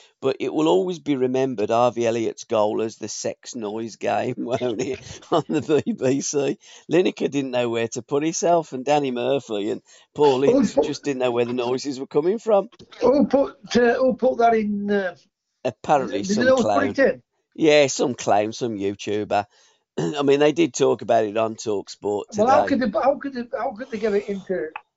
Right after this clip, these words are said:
Speaker 1: I've,
Speaker 2: into it?
Speaker 1: I've no idea. I was thinking about that myself today. It could have, it must have been, you know, these pranksters, the way that, that, that the con men, aren't they? And they probably were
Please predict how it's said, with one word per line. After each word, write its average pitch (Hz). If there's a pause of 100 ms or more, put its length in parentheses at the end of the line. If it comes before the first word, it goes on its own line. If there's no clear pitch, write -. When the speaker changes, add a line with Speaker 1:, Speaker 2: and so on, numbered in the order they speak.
Speaker 1:
I've, -
Speaker 2:
into 269
it? 190
Speaker 1:
I've 127
no 135
idea. 127
I 131
was 131
thinking 139
about 117
that 110
myself 127
today. 123
It -
could 160
have, 147
it 147
must 175
have 151
been, 139
you 170
know, 180
these 151
pranksters, 123
the 127
way 120
that, 113
that, 123
that 120
the 156
con 143
men, 139
aren't 123
they? 123 (420)
And 127
they 131 (100)
probably 113
were 113